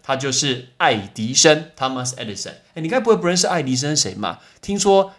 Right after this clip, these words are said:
电灯泡是跟他有相关的嘛？但是很多人误解，很多人说电灯泡是爱迪生发明的。嗯，错，不是。如果你有看电影《电流大战》，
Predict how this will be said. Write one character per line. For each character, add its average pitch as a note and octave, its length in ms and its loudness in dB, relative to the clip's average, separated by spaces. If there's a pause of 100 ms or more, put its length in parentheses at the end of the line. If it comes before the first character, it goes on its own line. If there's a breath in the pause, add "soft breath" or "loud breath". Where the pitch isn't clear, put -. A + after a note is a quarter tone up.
(120)
电 F#3+ 200 2
灯 D#3+ 220 0
泡 C#3+ 240 4
是 C#3 240 0
跟 C#3 160 -4
他 C#3 140 0
有 G#2+ 180 -4
相 A2 260 -4
关 G#2+ 200 0
的 G2+ 100 -10
嘛？ D#2 180 -12 (280 loud breath)
但 A3+ 120 0
是 A#3 80 4
很 F3 140 6
多 G3+ 120 10
人 E3 60 8
误 F#3 160 2
解， F#2+ 460 -4 (180 soft breath)
很 D3 160 -8
多 A#3 120 -2
人 G3 80 0
说 F#3+ 260 0 (160)
电 G#3 160 0
灯 F#3 160 0
泡 F3+ 160 4
是 E3+ 120 0
爱 F#3 300 2
迪 C3 160 -2
生 C#3 200 -2
发 C#3+ 200 2
明 A#2+ 160 -2
的。 A#2 340 0
嗯， A#3 520 4
错， G3+ 560 6
不 C3+ 80 -6
是。 C#3 380 2 (1000 soft breath)
如 D#3 120 -2
果 E3 100 2
你 D3 80 0
有 C#3+ 140 6
看 C3+ 280 2
电 C#3+ 180 6
影 G#2 160 -4 (100)
《电 B2+ 260 2
流 G2+ 260 -4
大 B2+ 220 2
战》， G#2+ 380 0